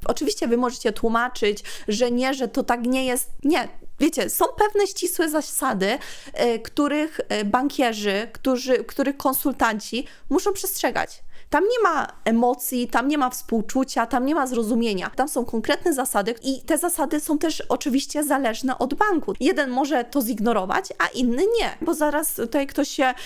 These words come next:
e, uaktywni, że "a ja miałam pięć aktywnych płatności odroczonych, a i tak dostałam kredyt na, nie wiem, milion złotych". Też jest wszystko zależne od waszej sytuacji finansowej,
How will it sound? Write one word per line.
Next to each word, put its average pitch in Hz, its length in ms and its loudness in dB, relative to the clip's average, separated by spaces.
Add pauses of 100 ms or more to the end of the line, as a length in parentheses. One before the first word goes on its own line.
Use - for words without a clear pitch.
(120)
e, 233 200 2
uaktywni, 262 680 0
że 254 280 2
"a 285 100 4
ja 294 120 -2
miałam 277 280 0
pięć 294 200 2
aktywnych 254 580 0
płatności 262 440 0
odroczonych, 254 560 2
a - 40 0
i 254 80 -6
tak 285 160 2
dostałam 233 400 0
kredyt 233 340 2
na, 220 140 2
nie 208 140 0
wiem, 180 140 -2
milion 240 300 4
złotych". - 460 -4
Też 320 160 2
jest 339 180 0
wszystko 285 320 0
zależne 254 420 2
od 247 160 0
waszej 269 260 0
sytuacji 247 540 -2
finansowej, 226 680 0